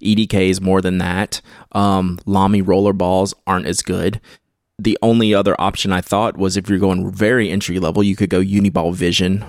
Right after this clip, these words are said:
or Pilot Precise, which those are fantastic, but the Retro fifty-one's just got that little something.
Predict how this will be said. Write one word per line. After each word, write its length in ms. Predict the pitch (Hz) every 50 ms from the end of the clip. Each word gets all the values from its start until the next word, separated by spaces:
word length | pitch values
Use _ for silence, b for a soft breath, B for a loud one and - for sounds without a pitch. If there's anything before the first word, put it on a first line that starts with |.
| - - -
or 120 | 92 87
Pilot 360 | - - 95 92 87 85 -
Precise, 640 | - 85 80 - 107 110 123 110 110 113 - - - B B B B B B B B B B -
which 300 | - 104 98 - - -
those 180 | 104 110 120
are 60 | 139 127
fantastic, 760 | - - 98 95 90 - 87 85 - - - 101 95 _
but 160 | - 101 95 -
the 80 | 101
Retro 320 | 95 104 127 - - 120 123
fifty-one's 540 | - 131 - - 107 101 107 113 135 123
just 180 | - 113 - -
got 160 | - - -
that 140 | - 104 -
little 160 | 104 117 123
something. 440 | - - 113 104 165 - 82 78